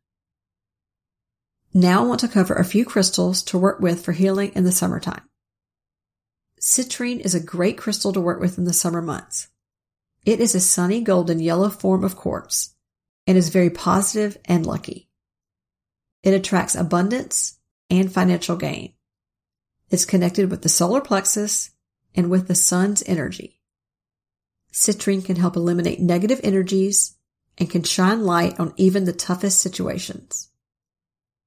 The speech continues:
Moon jasper, carnelian, and clear quartz work well for vitality and taking action,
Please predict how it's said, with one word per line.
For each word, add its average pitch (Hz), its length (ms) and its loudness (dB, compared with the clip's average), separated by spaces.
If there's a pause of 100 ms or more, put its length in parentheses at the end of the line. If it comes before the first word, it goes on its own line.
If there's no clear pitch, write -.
(260)
Moon 202 280 4
jasper, 226 760 -2
carnelian, 202 880 2
and 180 140 0
clear 220 240 -2
quartz - 640 -2 (380)
work 202 240 2
well 190 220 4
for 180 200 -2
vitality 196 800 0 (120)
and 180 240 2
taking 180 340 -2
action, - 400 -8